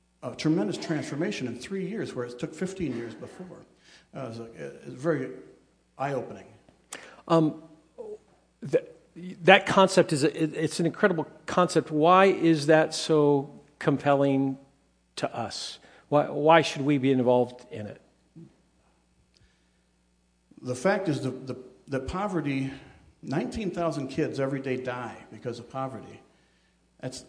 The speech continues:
Speaker 1: nineteen thousand kids every day because they just don't have enough. And that concept of enough is, is why we should be in, involved at all. They're here, they're,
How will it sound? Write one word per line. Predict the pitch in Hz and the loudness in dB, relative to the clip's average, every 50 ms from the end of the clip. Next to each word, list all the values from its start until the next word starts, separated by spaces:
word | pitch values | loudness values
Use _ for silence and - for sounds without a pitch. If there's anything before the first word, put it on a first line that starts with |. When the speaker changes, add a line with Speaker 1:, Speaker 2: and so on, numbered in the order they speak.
| _ | _
Speaker 1:
nineteen | - 117 120 127 151 185 160 - - 170 160 147 | -8 -4 -2 -2 -2 -2 -2 -2 0 0 0 2
thousand | 156 147 139 131 131 127 | 0 0 -2 -2 -2 -4
kids | - - 127 - - - - - _ _ _ _ _ - | -4 -6 -10 -12 -12 -16 -18 -20 _ _ _ _ _ 2
every | 135 135 131 131 135 131 | 2 2 2 0 -4 -6
day | 127 131 - 131 127 95 98 95 - - - - _ _ _ _ _ _ _ _ _ _ _ _ _ _ _ _ | -6 -6 -8 -8 -8 -8 -10 -12 -16 -20 -20 -20 _ _ _ _ _ _ _ _ _ _ _ _ _ _ _ _
because | - 127 - 143 135 127 - | -6 -4 -2 0 0 0 0
they | 123 120 | -2 -4
just | - - 127 123 - - - | -4 -2 -4 -4 -2 -2 -2
don't | 123 123 - | -2 -2 0
have | 127 120 113 | -2 -4 -4
enough. | 113 107 117 113 - - - - - - _ _ _ _ _ _ _ _ _ _ _ _ - - - - - - - - _ - | -4 -6 -8 -8 -10 -12 -16 -20 -20 -20 _ _ _ _ _ _ _ _ _ _ _ _ -18 -18 -16 -16 -18 -20 -20 -20 _ -4
And | 143 131 127 120 117 117 117 113 107 107 - - - - - _ _ _ - | -2 0 0 0 0 0 0 -2 -4 -6 -10 -12 -14 -18 -20 _ _ _ -10
that | 139 135 135 135 | -8 -8 -6 -4
concept | - 170 180 170 170 170 156 - - | -4 -2 0 0 0 0 -2 -2 -2
of | 143 - | -6 -4
enough | 123 120 120 135 143 143 127 - - - | -4 -4 -4 -2 -4 -4 -4 -6 -8 -12
is, | 113 107 - - - - - _ _ _ _ _ | -12 -12 -12 -16 -18 -20 -20 _ _ _ _ _
is | - 123 113 110 110 - - - - _ _ _ _ _ _ _ _ _ _ _ _ _ _ _ _ _ _ _ _ _ _ _ _ _ - - - | -12 -12 -10 -10 -10 -14 -16 -18 -20 _ _ _ _ _ _ _ _ _ _ _ _ _ _ _ _ _ _ _ _ _ _ _ _ _ -16 -8 -4
why | 147 139 139 | -2 -2 -2
we | 131 123 123 117 | -2 -4 -6 -8
should | 117 - - 117 - - | -10 -10 -10 -12 -12 -12
be | 117 113 | -12 -12
in, | 107 107 110 - _ _ | -12 -14 -16 -20 _ _
involved | - 127 120 117 120 123 120 113 113 - | -10 -10 -8 -6 -4 -4 -4 -4 -6 -8
at | 113 117 | -8 -6
all. | 117 113 101 95 - - - - - - - | -6 -6 -6 -8 -12 -16 -20 -20 -20 -12 -4
They're | 147 156 180 | 0 0 0
here, | 170 151 170 175 160 131 117 107 - - - - - - - - | 2 2 2 2 2 2 0 -4 -8 -12 -16 -20 -20 -20 -12 -6
they're, | 131 127 147 - - | -4 -4 -4 -4 -8